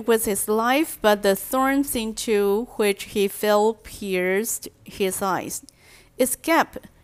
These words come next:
避开，thorn，荆棘，pierce，刺穿。He escaped with his life. 他逃过死劫，活下来了。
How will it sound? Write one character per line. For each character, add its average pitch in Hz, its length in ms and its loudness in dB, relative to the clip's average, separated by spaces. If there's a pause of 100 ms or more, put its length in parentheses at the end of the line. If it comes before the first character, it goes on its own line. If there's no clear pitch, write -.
(200)
避 269 160 0
开， 220 460 -2 (320)
thorn， 214 560 0 (220)
荆 226 340 -4
棘， 185 460 -4 (360)
pierce， 240 440 2 (440)
刺 220 380 -4
穿。 208 580 -2 (480)
He 269 300 0
escaped 311 580 0
with 233 320 2
his 196 180 -4
life. 185 480 -2 (760)
他 294 320 4
逃 220 280 0
过 233 320 2
死 180 260 -2
劫， 170 480 -2 (1400)
活 196 180 -2
下 202 200 0
来 175 180 -2
了。 104 300 -6